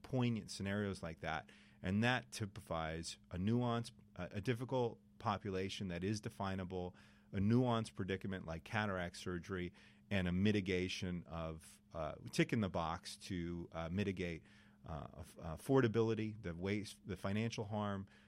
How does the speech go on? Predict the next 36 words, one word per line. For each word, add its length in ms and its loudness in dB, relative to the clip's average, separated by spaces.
uh, 140 -2
emotional 760 4
harm, 400 0
because 280 -2
I'm 140 0
sure 240 -2
some 260 -2
of 60 -2
those, 240 -4
uh, 220 -4
patients, 640 -2
well, 100 2
first 280 4
of 80 -4
all, 140 0
they 120 -4
couldn't 300 -2
see. 260 -2
They 120 -2
got 160 -2
vision 440 -4
six 320 -8
months 240 -6
ear-, 200 -6
earlier. 420 -4
And 100 4
then 120 6
physical 400 2
harm, 320 0
maybe 280 4
some 180 4
of 60 2
them 200 0
got 320 0
other 260 0
additional 680 -2